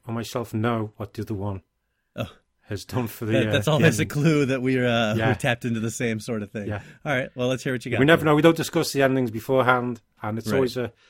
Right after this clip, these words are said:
Speaker 1: surprise to each other. But there are some similarities.
Speaker 2: All right.
Speaker 1: <laughs> Uh, okay. Dana and Marty wake up. They're not dead,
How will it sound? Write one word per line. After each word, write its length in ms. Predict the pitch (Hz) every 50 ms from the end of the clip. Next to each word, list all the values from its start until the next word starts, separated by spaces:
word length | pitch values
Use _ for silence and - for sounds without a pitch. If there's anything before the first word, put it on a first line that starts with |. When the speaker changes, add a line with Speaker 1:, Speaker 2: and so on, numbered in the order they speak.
| _ _ _ _ _ _ _ _ _
Speaker 1:
surprise 460 | - - - - 113 110 107 101 -
to 100 | - 107
each 140 | 107 - -
other. 220 | 120 113 113 113 _ _ - _ _ _
But 140 | - 120
there 100 | - 131
are 100 | 147 156
some 160 | 147 - 135 120
similarities. 640 | - 127 117 110 101 92 85 - - 78 76 - _ _ _ _ _ _ -
Speaker 2:
All 100 | 117 156
right. 180 | 160 160 - _ _ _ _ _ _ - - - -
Speaker 1:
<laughs> 100 | 107 - _ _ _ _ _ _ _ _ _ -
Uh, 60 | 110
okay. 340 | 110 131 131 - - 104 - - - - - _
Dana 260 | - 170 185 190 185
and 80 | 180 170
Marty 340 | 160 151 151 147 - - 139
wake 260 | 117 127 123 - -
up. 160 | 107 95 - _ _ - - _ _ _ _ _ _ _ _ _ - _ _
They're 100 | - 110
not 220 | 113 127 117 - -
dead, 300 | 117 113 131 123 -